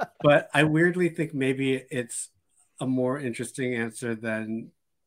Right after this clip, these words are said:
the other stuff I'm, like, gen-, generally reading, simply because I, what I, what I found really interesting about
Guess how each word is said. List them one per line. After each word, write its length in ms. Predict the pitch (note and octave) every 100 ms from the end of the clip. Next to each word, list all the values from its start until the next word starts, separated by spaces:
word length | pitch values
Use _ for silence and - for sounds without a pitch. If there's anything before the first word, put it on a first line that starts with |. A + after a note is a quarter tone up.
| _ _ _ -
the 200 | C#3 B2+
other 180 | C3+ B2
stuff 280 | A2+ C3 A2+ _ _ _ -
I'm, 280 | B2 A2+
like, 260 | A2+ G#2+ G#2 _ _ -
gen-, 640 | B2+ - C3+ A#2 C3+ D#3 D3
generally 520 | - B2 B2 A#2+ A#2
reading, 320 | A2+ A2+ A#2
simply 320 | - E3+ F#3
because 560 | E3+ D#3+ C#3+ C3+ B2 A2+ - - - - - _ _ _ _ _ _ _ _
I, 120 | D#3+
what 220 | - E3
I, 100 | G#3+
what 260 | G#3 F#3 E3+
I 40 |
found 240 | G3 F#3+ D3+
really 240 | C#3 D3
interesting 380 | B2+ A#2+ - G#2
about 380 | G#2 G#2 G#2+